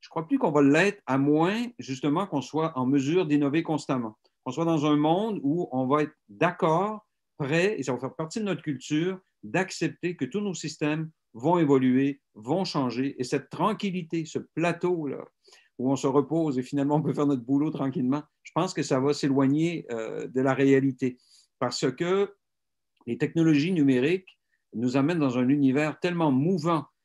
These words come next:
et, et qui se développe à une rapidité. Puis quand on lit un petit peu ce qui s'en vient, sur ce qui s'en vient,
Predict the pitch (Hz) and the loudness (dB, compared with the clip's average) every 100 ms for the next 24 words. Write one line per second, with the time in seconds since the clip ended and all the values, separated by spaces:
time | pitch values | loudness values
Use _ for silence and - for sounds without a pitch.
0 | _ 113 123 123 117 110 - 123 120 127 | _ -4 -2 -2 -6 -10 -8 -4 0 0
1 | 127 143 120 113 120 123 113 110 143 131 | 2 0 -2 -4 -6 -6 -12 -6 -4 -2
2 | - 139 135 120 127 143 120 104 110 143 | -2 -4 -2 0 2 2 0 -4 -8 -4
3 | 127 - 127 - 120 110 101 117 156 202 | -6 -6 -14 -8 -6 -4 -4 -2 -2 -2
4 | 170 - 101 123 - 110 98 107 151 | -10 -14 -14 -12 -8 -8 -6 -6 -8